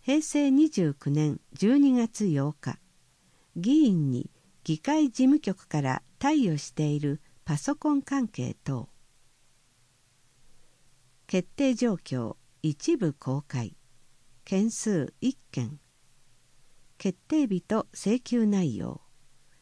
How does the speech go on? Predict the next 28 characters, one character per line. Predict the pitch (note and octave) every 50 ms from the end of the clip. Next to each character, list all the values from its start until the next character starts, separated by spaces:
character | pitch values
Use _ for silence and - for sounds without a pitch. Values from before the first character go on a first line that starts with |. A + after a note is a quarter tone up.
| _ _ _ _
平 | - C4 D4 D4+
成 | - - C#4+ C#4+ C#4
二 | B3+ B3+ C#4 D4 -
十 | - G#3+ F#3 D#3
九 | - - -
年 | D#3+ E3 E3+ E3 E3 E3+ _ _ _ _ _ _
九 | - - D#4
月 | D#4 D#4 C4+ G3+ - - D3+ C3+
十 | D3 - D3 D#3+ F3+
二 | F#3 F3+ E3+ D#3+
日、 | D3+ C#3+ C#3+ - - - - - _ _ _ _ _ _ _ _ _ _ _ _ _
平 | - A#3 B3 C4
成 | - - B3+ B3 A#3+
二 | A#3 A#3+ C4+ C#4
十 | - - A#3 G3+ F#3
八 | F3 E3+ E3 - - B3
年 | B3 B3 A#3 A3+ A3 G#3+
度 | G#3+ G#3
分 | F#3+ G3 F#3+ F3+ F#3 F#3 - - -
政 | - - - A3 A#3 C#4+ D4+
務 | D4 D4+ D4
活 | - C#4 C4+ - - B3
動 | A3+ B3+ B3 -
費、 | D#3+ - - - - - _ _ _ _ _ _ _ _ -
領 | F3 F#3 A#3 D4 D4+
収 | - - - C4+ C4+ C4
書 | - - B3+ A#3+
等 | - - - C#4 C4 D#3+ A#2